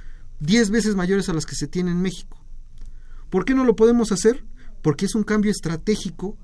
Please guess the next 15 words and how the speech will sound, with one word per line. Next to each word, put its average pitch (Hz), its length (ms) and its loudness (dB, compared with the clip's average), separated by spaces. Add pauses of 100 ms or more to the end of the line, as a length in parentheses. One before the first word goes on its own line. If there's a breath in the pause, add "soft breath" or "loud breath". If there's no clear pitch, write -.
(320 soft breath)
que - 80 0
involucra 175 520 4
a 190 40 0
todo 285 240 2
el 254 80 2
gobierno 226 560 4 (800 soft breath)
y 180 200 4
tenem-, 208 440 4
y 160 120 2
estamos 226 300 2
sujetos 208 380 -2
ya 160 140 0
a 170 40 -2
estructuras 156 720 -4
históricas. - 640 -6